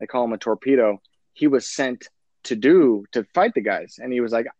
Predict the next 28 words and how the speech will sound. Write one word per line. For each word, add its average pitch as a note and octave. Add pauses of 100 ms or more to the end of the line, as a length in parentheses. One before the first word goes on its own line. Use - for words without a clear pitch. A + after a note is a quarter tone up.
(120)
"I G#3
was B3
gonna G#3
go G3+
easy A#3
on A#2+
that A2
dude. A2+
I D#3
was E3
gonna D3
let C#3+
him, C#3 (400)
whatever, B2
you G2+
know, A2
punch C#3
him C3
a B2+
couple C3+
times C#3+
and G#2+ (120)
body C3+
shots D#3+
and A2+
let C3+
him B2+
go." C#3